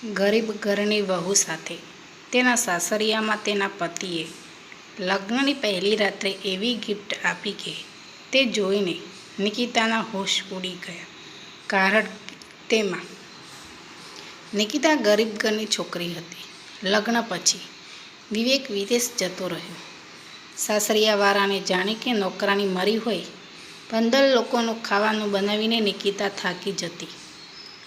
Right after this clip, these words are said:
અને બાકીના લોકો એ સી ચાલુ કરીને સૂતા રહેતા. દસ હજાર રૂપિયા બિલ આવ્યું હતું.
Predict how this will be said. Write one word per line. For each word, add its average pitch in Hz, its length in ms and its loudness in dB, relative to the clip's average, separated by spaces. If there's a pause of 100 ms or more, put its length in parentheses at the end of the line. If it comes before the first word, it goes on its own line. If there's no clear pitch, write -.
(140)
અને 208 260 2 (440)
બાકીના 220 440 4
લોકો 190 400 0 (600)
એ 208 100 6
સી 269 200 2
ચાલુ 220 340 2
કરીને 202 500 -2 (320)
સૂતા 202 400 2
રહેતા. 170 360 -2 (960)
દસ 254 300 2
હજાર 208 360 6
રૂપિયા 202 400 2
બિલ 190 240 2 (160)
આવ્યું 170 380 -4
હતું. 170 260 -10